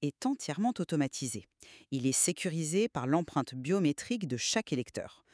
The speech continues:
Sur le plan purement logistique, c'est pas un système où l'on peut bourrer les urnes facilement.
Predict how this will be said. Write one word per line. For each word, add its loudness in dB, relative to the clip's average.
Sur 2
le 6
plan 4
purement 4
logistique, 2
c'est -2
pas 2
un 6
système 2
où 4
l'on 6
peut 0
bourrer 2
les 2
urnes 2
facilement. -2